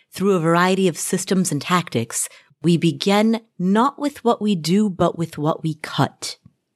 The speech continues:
What do we not do? That is the core message of today's conversation. Now, Oliver Burkeman is a British journalist and the author of The Antidote, Happiness for People Who Can't Stand Positive Thinking.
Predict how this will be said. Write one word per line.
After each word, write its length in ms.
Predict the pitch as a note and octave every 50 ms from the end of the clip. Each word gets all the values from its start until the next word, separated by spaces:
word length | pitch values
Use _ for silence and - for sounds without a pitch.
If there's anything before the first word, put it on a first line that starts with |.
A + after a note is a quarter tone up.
| _ _ _ _ _ _
What 540 | - C#3+ B2+ D3 G#3 C#4+ - - - - - - - - E3
do 200 | D#3 G3 A#3+ A3
we 160 | A3 A#3 A3
not 500 | G3+ F#3 F3 E3+ E3+ F3 D#3 - - -
do? 380 | - - B2 A2+ G#2 G2+ G2+ - _ _ _ _ _ _ _ _ _ _ _ -
That 340 | D#3 C3+ E3+ F#3 G#3 A3+ -
is 160 | - G3 E3
the 80 | - E3
core 340 | - - - - B3+ C4+ B3
message 680 | G3 D#3 B2+ A#2+ - - A2+ G#2 A2 - - - - _ _ _ _ _ _ _
of 160 | - E3+ E3
today's 320 | - - G3 A3 A3 A3+ A3
conversation. 840 | - F#3 F3+ F3+ F3 E3 D#3 - - C3 A#2+ - - - A2+ A2+ A#2 - - - - - -
Now, 120 | E3+ E3
Oliver 320 | - F#3+ G#3 G#3 F#3 F#3
Burkeman 340 | E3 F3 F#3 F3+ - F#3+ F#3
is 220 | F3 - F3 E3 F#3+
a 60 | F#3+
British 440 | D#3 C3+ D3+ F3 G3 A3 G#3+ - -
journalist 680 | - D#3 C3 A#2+ A2+ G#2+ A2+ - - - - - - _ _ _ _ _ _ _ _ _ -
and 160 | F#3 G3 G3 F3
the 180 | - F#3 F3+ -
author 360 | E3 F3+ G3 G3 - A3 A3
of 360 | - - E3 D#3+ D#3 D3+ D#3+ E3+ - _ _ _
The 200 | - G#3 - -
Antidote, 520 | C#4+ D4 C#4 A#3 - D#3 B2+ A#2 A2 - _ _ _ _ _ _
Happiness 440 | - G3 G3 G3 A3+ G#3 G#3 G3
for 120 | - - F#3
People 240 | - G3+ G3 F#3+ F3
Who 100 | E3+ D#3+
Can't 320 | - - F#3 F#3 F3+ -
Stand 480 | - - - - F#3 E3+ D#3 D3 - -
Positive 380 | - C3+ C#3 C3 C#3 C#3+ C3
Thinking. 420 | - C#3+ B2+ B2 B2 A2+ A2 A#2+